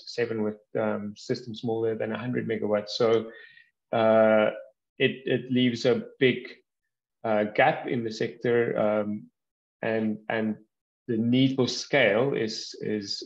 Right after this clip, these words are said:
uh, incredible. The other thing that we've seen is that renewables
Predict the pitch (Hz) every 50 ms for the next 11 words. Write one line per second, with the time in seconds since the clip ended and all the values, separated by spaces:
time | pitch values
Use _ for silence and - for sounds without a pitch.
0 | 117 110 104 101 - 107 107 107 - 123 117 117 - - - - - - - -
1 | - 127 - - 143 151 175 165 160 151 131 - - - - - - 190 185 -
2 | - 139 131 127 - - - 123 110 110 - - 120 117 117 120 110 113 110 110
3 | - 117 113 113 113 113 113 117 110 107